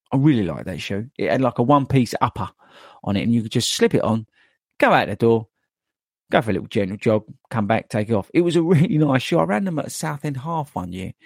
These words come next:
Such a nice, comfortable shoe. It was React foams. It was like, you know, running on bricks, but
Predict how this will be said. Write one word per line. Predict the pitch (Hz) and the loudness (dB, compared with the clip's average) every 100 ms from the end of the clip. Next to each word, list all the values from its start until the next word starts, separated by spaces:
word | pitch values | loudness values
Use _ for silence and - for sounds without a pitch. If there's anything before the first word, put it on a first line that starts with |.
| - - _ | -20 -20 _
Such | - - 226 - | -8 -6 -6 -2
a | 160 | 2
nice, | 170 151 | 2 2
comfortable | - 165 151 117 117 | 0 -4 -4 -6 -6
shoe. | 107 - | -4 0
It | 131 | 2
was | 113 | 0
React | 143 214 190 104 - | 0 2 2 0 0
foams. | 165 156 123 107 | 4 4 2 -2
It | 110 | -4
was | 110 | 0
like, | 117 110 - | 2 2 0
you | 123 | -4
know, | 104 | -4
running | 110 113 110 | -2 -2 0
on | 107 | -2
bricks, | 104 135 - - | 0 0 0 -2
but | 127 113 | 0 0